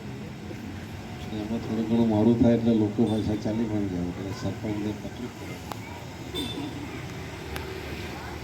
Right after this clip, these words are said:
એટલે કંઈ પણ પ્રશ્નો હોય તો કેવો આપણે જરા એનું પેલું કરીએ. કંઈ નથી ને, આપણે ખાલી એક જ પ્રશ્ન છે મોદીજીને. હા, મોદીજીને વોટિંગ કરાવવાનો જ પ્રશ્ન છે.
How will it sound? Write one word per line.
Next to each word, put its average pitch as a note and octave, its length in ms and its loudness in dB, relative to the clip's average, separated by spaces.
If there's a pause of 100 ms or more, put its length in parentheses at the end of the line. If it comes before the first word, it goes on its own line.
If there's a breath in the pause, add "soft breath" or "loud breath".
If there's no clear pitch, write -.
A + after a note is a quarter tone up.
(260)
એટલે - 120 -4
કંઈ B2+ 120 0
પણ C#3 260 0
પ્રશ્નો C3 320 2
હોય D3 140 8
તો D3+ 140 4
કેવો D#3+ 300 6
આપણે C3+ 300 4
જરા C3 220 6
એનું C3 360 4 (140)
પેલું C3 220 2
કરીએ. G#2 280 0 (2250)
કંઈ B2 120 2
નથી B2+ 300 6
ને, D3 180 6
આપણે C3 340 2
ખાલી C3 280 8
એક C3 120 2
જ D3 200 6
પ્રશ્ન C3+ 320 2
છે B2+ 240 4
મોદીજીને. B2 560 2 (1160)
હા, B2+ 180 4
મોદીજીને B2+ 600 4
વોટિંગ A#2+ 580 4
કરાવવાનો B2+ 380 4
જ - 20 0
પ્રશ્ન A2 420 0
છે. G#2 200 0